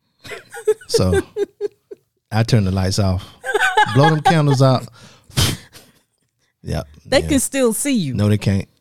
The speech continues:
Speaker 1: They can't see in the dark. That's why it's hard to see. That's why they can't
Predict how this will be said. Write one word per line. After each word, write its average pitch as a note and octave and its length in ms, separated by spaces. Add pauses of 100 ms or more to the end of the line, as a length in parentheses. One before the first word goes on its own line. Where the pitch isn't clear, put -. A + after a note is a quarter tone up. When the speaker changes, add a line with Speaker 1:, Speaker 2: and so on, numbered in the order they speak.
Speaker 1:
They A#2+ 100
can't B2+ 220
see B2+ 100
in B2 80
the A#2 60
dark. A#2 280 (760)
That's F3+ 160
why F3 120
it's E3 100
hard E3+ 240
to D3 60
see. D#3+ 160 (100)
That's D#3 260
why F3+ 140
they F3 100
can't F3 280